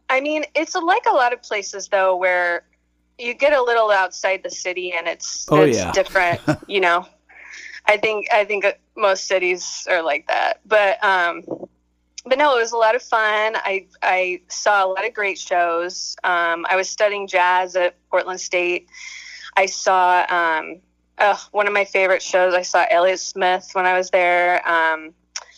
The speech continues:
Speaker 1: and Modest Mouse when they were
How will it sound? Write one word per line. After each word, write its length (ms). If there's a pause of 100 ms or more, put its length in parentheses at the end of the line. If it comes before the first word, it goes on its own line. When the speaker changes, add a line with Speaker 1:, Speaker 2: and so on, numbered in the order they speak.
(480)
Speaker 1:
and 560 (280)
Modest 440
Mouse 480
when 100
they 120
were 260